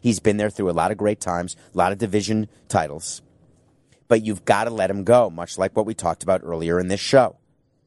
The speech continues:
He's sort of aging, too. I think he's thirty-four years old. Now, why would the Rangers volunteer to take on Corey Kluber and pay his seventeen and a half million dollars plus a half million assignment bonus?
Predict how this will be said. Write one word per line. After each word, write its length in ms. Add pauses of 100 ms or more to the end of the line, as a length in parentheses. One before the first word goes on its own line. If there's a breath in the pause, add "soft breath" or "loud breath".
(280)
He's 220
sort 220
of 100
aging, 460
too. 260
I 140
think 200
he's 160
thirty-four 460
years 260
old. 300 (920 loud breath)
Now, 160
why 260
would 180
the 100
Rangers 800 (640 soft breath)
volunteer 800
to 80
take 320
on 140
Corey 340
Kluber 460 (340 soft breath)
and 320
pay 200
his 140
seventeen 420
and 80
a 40
half 180
million 220
dollars 260 (220 soft breath)
plus 240
a 40
half 240
million 240
assignment 520
bonus? 400